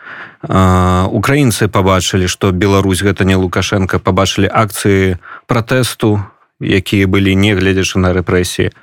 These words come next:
А, вельмі добра асвятлялася ва ўкраінскіх смі, а, як бы дзейнасць рэйкавых партызанаў беларускіх.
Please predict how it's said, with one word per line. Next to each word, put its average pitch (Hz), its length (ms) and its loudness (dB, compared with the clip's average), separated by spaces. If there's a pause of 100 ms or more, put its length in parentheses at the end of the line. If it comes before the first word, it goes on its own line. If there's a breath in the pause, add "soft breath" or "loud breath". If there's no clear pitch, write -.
(440 loud breath)
А, 92 500 -2
вельмі 113 280 2
добра 101 360 0
асвятлялася 101 600 0
ва 95 120 2
ўкраінскіх 98 480 -2
смі, 95 560 0 (400 loud breath)
а, 90 560 0
як 90 180 0
бы 95 140 0
дзейнасць 98 560 0
рэйкавых 98 400 0
партызанаў 123 640 0
беларускіх. 101 720 -2